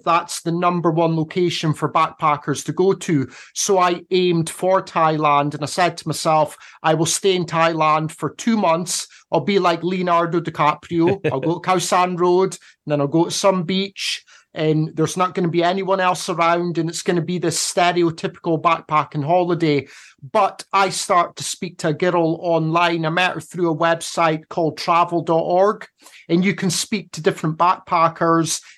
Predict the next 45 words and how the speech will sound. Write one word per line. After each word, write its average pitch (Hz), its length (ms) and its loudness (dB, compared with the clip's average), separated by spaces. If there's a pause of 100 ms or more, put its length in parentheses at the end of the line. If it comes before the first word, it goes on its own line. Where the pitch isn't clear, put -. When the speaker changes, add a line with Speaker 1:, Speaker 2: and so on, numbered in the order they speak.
Speaker 1:
and 170 160 2
maybe 180 320 0
meet 202 320 -2
them, 143 320 0
because 143 220 -8
I 180 100 4
was 160 180 -2
backpacking 156 600 0
myself, 165 540 0 (240)
and 165 120 0
it's 160 140 -8
very 190 320 2
daunting 165 840 -2 (140)
if 151 220 -2
you 196 160 -2
want 180 200 0
to 175 80 -6
go 170 160 2
backpacking 165 640 0
solo, 180 420 0
because 147 380 -2
you 202 140 -2
don't 170 200 -2
know 147 140 0
what's 185 260 -2
gonna 165 180 -4
happen. 131 540 0 (320)
And 160 100 4
if 160 140 0
you're 196 160 2
by 170 220 2
yourself, 170 680 0
you 180 120 -4
have 156 180 0
no 175 320 2
safety 185 540 -4
blanket. 156 640 0 (380)
So 180 320 2
I 170 180 2
met 185 300 0
a 175 80 -4
girl. 165 480 0 (280)
We'll 156 180 0
call 185 340 2
her 185 120 2